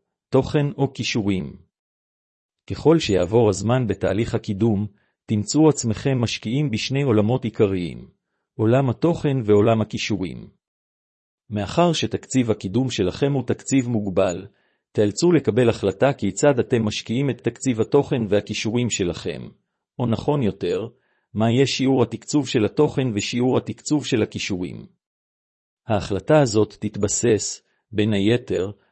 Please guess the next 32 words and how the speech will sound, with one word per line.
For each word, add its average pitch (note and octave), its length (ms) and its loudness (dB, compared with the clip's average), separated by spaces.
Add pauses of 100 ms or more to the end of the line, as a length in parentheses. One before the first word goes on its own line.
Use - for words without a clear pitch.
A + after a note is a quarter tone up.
(140)
על G#2 140 -2
מצבו G#2+ 480 4
ההתחלתי A2 520 0
של G#2 200 2
האתר, F#2 500 0 (380)
כמה G2+ 240 -2
כישורים G#2 500 -4
חיצוניים A2 640 -2
יש G#2 220 -2
לאתר A2 400 4
וכמה A2+ 340 0
תוכן A#2 400 0
איכותי G#2+ 420 -4
קיים G#2+ 480 2
בו, G2+ 260 2 (320)
על A2+ 120 -2
מצב G#2+ 380 2
המתחרים, G#2 680 0 (360)
על G2+ 120 -2
הנישה A2 400 2
שבה A2 360 4
אתם A2+ 280 0
פועלים, G2+ 580 2 (360)
על G2+ 120 0
הדרך A#2+ 420 2
שבה G#2 320 0
הגולשים G2 480 -2
יצרכו A#2 400 -2
את C3 100 -2
התוכן B2 420 0
שלכם G2 480 -2
בפועל. F#2+ 540 0